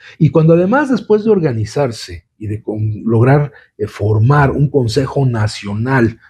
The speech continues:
de estos pueblos indígenas, se les ocurre a los pueblos indígenas hacer visible su movimiento a través de una candidata mujer,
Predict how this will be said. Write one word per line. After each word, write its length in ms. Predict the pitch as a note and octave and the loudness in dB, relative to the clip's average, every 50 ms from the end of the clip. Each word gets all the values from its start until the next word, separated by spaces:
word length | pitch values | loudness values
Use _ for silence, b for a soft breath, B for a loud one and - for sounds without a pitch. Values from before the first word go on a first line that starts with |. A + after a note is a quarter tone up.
| b _ | b _
de 100 | - B2 | -2 -2
estos 220 | B2 - - - - | -2 -2 -4 -10 -8
pueblos 400 | - - C3 A#2+ A#2 A2+ A2 - | -2 0 0 0 0 0 -2 -4
indígenas, 680 | G2+ G2+ G2+ G#2+ A2+ - - G2 F2+ F#2+ F#2+ - B B B B B B B B | -4 -2 0 0 0 0 -2 -6 -6 -6 -8 -8 B B B B B B B B
se 220 | _ - - C#3 C3 | _ -2 2 4 4
les 240 | C3+ C#3 C3+ - | 6 4 4 2
ocurre 840 | E3 - - - G3+ A3+ C4 C4+ A3+ E3 D3+ D3 D3 D3 D3+ - _ _ _ _ _ _ _ _ _ _ _ _ _ | 0 -4 -2 2 2 4 4 4 4 4 2 2 0 -4 -6 -8 _ _ _ _ _ _ _ _ _ _ _ _ _
a 60 | - | -8
los 200 | G#2 G2 G2 - | -8 -8 -8 -8
pueblos 420 | - - C3+ C#3+ C#3+ C#3 C3 - - | -2 0 2 4 4 2 2 0 2
indígenas 1000 | A2 A2 A2 A2 B2+ D3 D3 - - A#2 A2 G2+ G#2 G#2 G#2 - - - - - - - _ _ _ _ _ _ _ _ _ _ _ _ _ _ _ | 2 2 4 4 4 2 2 0 0 -2 -2 0 0 -2 -2 -4 -6 -12 -18 -20 -20 -20 _ _ _ _ _ _ _ _ _ _ _ _ _ _ _
hacer 340 | - G2+ - - E3+ E3+ E3+ | -6 -6 -2 2 4 4 4
visible 640 | D3+ D3+ D3 A#2 - - - F3 F#3 F3 E3 D#3 C3+ | 4 4 2 2 0 -4 -2 0 2 4 4 4 2
su 140 | - - B2 | 0 -2 -2
movimiento 560 | A#2 A#2 A2 G#2+ G#2+ A2 A#2+ B2+ B2+ A#2 C3 | -2 0 2 4 4 4 4 2 0 0 -2
a 40 | - | -2
través 280 | A#2+ A#2 B2 C3+ C3 | -2 -2 0 0 0
de 60 | C3 C#3+ | 0 0
una 200 | D3 C#3+ - - | -2 -4 -4 -4
candidata 720 | C#3 C3 C3+ C3+ B2+ C3+ C3+ C3+ D#3+ F3+ E3+ - G3 G3+ | -2 0 2 2 2 2 2 2 2 0 0 -2 -2 0
mujer, 420 | F3 D3 A#2+ A2+ - - G#2 G2 | 0 0 -2 -2 -4 -6 -8 -8